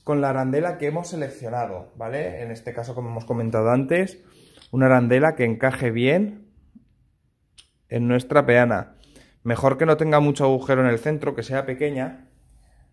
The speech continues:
¿vale? Que sea pequeño el agujero, para que cuando pongamos el, el imán quede bien, bien sujeto y no coja plástico, ¿de acuerdo?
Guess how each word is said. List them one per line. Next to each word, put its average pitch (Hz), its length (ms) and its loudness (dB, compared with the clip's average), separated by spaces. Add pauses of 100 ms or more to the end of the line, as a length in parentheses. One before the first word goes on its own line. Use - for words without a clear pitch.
(100)
¿vale? 131 260 -6
Que 123 80 -12
sea 123 120 -10
pequeño 139 280 -6
el 135 60 -2
agujero, 135 560 -2 (840)
para 120 420 0
que 113 480 -4
cuando 120 220 -2
pongamos 117 460 0
el, 123 640 0 (140)
el 127 140 2
imán 131 300 2
quede 127 240 2
bien, 123 720 0 (160)
bien 127 200 -6
sujeto 131 380 -4
y 143 40 2
no 123 120 0
coja 131 280 -6
plástico, 139 540 -4
¿de 107 80 -4
acuerdo? 127 480 -6